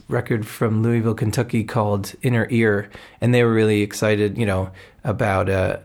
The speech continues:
uh, the prospect of recording there. I don't even know how the, I don't, I think it was just, like, a really brash sort of, um,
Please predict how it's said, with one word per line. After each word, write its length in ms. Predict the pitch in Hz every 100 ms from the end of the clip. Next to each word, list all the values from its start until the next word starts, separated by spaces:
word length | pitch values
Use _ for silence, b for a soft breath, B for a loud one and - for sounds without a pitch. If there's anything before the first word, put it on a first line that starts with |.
| -
uh, 300 | - 95 107 - -
the 80 | -
prospect 480 | - 107 - 107 110
of 160 | 98
recording 420 | 101 - 107 107
there. 100 | -
I 60 | 135
don't 120 | 214
even 120 | 226
know 120 | 147 120
how 180 | 139
the, 200 | 131 127
I 40 | 139
don't, 160 | 208
I 40 | 131
think 160 | 160
it 60 | 240
was 140 | 123
just, 180 | - 131
like, 140 | 117 117
a 40 |
really 260 | 107 113 107
brash 600 | 110 110 107 110 - - B B B
sort 180 | - 117
of, 160 | 110
um, 460 | 113 107 104 104